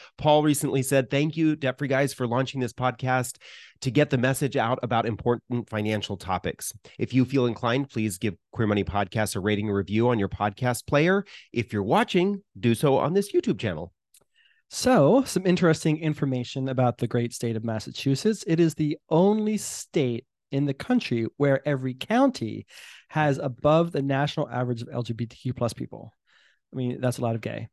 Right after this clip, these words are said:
Speaker 1: Yeah, <laughs> exactly. That is a lot of gay. <laughs>
Speaker 2: And so far, Massachusetts is the state with the highest number of cities that we've analyzed with a one hundred on the Human Rights Campaign Municipal Equality Index.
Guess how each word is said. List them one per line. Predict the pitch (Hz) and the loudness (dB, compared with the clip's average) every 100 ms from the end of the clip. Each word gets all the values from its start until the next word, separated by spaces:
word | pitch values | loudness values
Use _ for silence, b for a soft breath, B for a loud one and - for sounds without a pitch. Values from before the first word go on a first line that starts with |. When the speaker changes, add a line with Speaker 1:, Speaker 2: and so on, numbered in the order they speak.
| _ | _
Speaker 1:
Yeah, | 85 78 - | -14 -12 -6
<laughs> | |
exactly. | 110 196 131 156 190 | 0 2 2 2 2
That | 139 165 | 2 2
is | 117 | 0
a | |
lot | 101 - - | -4 -4 -6
of | 139 | -6
gay. | 87 127 | -4 -2
<laughs> | 131 123 156 139 147 - 151 - 151 - 139 147 - - B B _ 165 | 0 4 4 4 2 0 -2 0 -4 -2 -6 -4 -8 -10 B B _ 0
Speaker 2:
And | 156 160 | 2 2
so | - 196 | 2 4
far, | 165 233 269 147 139 170 | 4 4 6 6 4 0
Massachusetts | 165 170 175 - 175 - 147 - | -2 -2 -4 -4 -2 -2 -8 -6
is | 156 131 127 | -2 -2 0
the | 131 | -4
state | - - 143 156 | -4 2 2 2
with | 143 | -2
the | 135 139 - - | -2 -4 -4 -4
highest | - 185 175 156 - | 2 4 4 2 -4
number | 143 156 156 143 | 0 2 2 2
of | - 135 131 120 | 0 -2 -2 -2
cities | - 147 135 | -4 -2 0
that | 131 | -2
we've | 123 | -2
analyzed | 156 233 185 127 120 123 - b b - | 0 2 2 2 0 -4 -8 b b -2
with | 156 165 - | 4 4 4
a | 151 143 | 4 4
one | 143 | 4
hundred | 131 190 175 | 4 2 2
on | 135 | 0
the | 127 | 0
Human | 151 147 | -2 0
Rights | 139 135 | 0 -2
Campaign | - 127 131 127 | -6 -6 -4 -2
Municipal | 127 120 - 127 | -2 -4 -6 -4
Equality | - 208 143 | 2 2 2
Index. | 113 104 - - | -6 -10 -16 -20